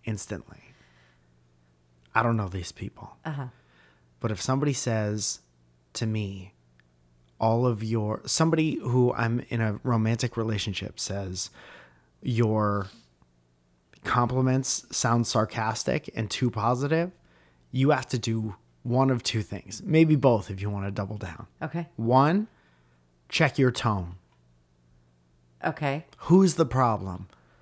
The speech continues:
Speaker 1: Check your tone and be honest. If
Speaker 2: Okay.
Speaker 1: you're one of those people who have a hard time expressing your emotions,
Speaker 2: Uh-huh.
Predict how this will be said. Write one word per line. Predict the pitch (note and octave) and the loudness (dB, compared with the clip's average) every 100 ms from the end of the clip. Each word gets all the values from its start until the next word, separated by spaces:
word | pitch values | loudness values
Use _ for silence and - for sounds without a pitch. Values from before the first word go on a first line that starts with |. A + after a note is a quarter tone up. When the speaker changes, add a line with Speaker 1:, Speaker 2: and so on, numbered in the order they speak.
| - _ _ _ _ _ _ _ | -20 _ _ _ _ _ _ _
Speaker 1:
Check | - D#3 D3 | 0 2 6
your | E3+ | 6
tone | E3+ G3 F#3 E3 E3 - _ _ _ - | 6 6 8 8 4 -2 _ _ _ 0
and | C#3+ C3+ | 2 6
be | C3+ | 6
honest. | C3 A#2 G2+ - - | 6 4 2 -6 -2
If | D#3 | 2
Speaker 2:
Okay. | D3+ | 6
Speaker 1:
you're | D#3+ | 6
one | E3 E3+ F3+ | 6 4 2
of | F3 | 2
those | F#3+ - | 2 2
people | - C3 A2+ A2+ B2+ - _ - | 0 -2 0 0 -2 -8 _ 2
who | D3+ | 6
have | C3+ A2+ | 6 6
a | |
hard | - C3+ D#3 D3+ | 2 4 4 2
time | C#3+ B2 A#2+ A#2+ - - | 0 2 2 0 -4 -6
expressing | C3+ - - B2+ C3+ - D3+ D#3 C4 | -2 -2 0 2 2 4 2 2 0
your | F3+ C3+ | 4 6
emotions, | A#2+ A2+ B2+ B2+ D#3+ F3+ F3+ | 6 6 4 4 0 0 0
Speaker 2:
Uh-huh. | D#3 | -2